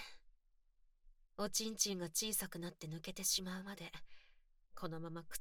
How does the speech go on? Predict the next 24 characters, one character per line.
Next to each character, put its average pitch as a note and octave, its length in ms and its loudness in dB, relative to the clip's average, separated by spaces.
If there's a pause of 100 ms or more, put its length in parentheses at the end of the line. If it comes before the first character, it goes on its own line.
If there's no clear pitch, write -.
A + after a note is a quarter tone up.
つ A3 120 2
い G3+ 60 -4
て D#3+ 120 -4
い D3 100 -4
よ D3 140 -4
う D3+ 40 -10
ね。 E3 280 -6 (2250)
<sighs> - 2250 -6 (1700)
今 F3+ 180 4
日 D#3+ 60 0
の D3 160 -4
君 D3+ 300 -6
は、 D3+ 300 -8 (760)
ま E3 160 -4
た D#3+ 140 -4
一 D#3+ 260 4
段 F#3 200 0
と F#3 120 -2
素 - 100 4
敵 G3 220 -4
だ G3 80 -4
っ G3 120 -6
た D#3 100 -4
よ。 D3+ 140 -6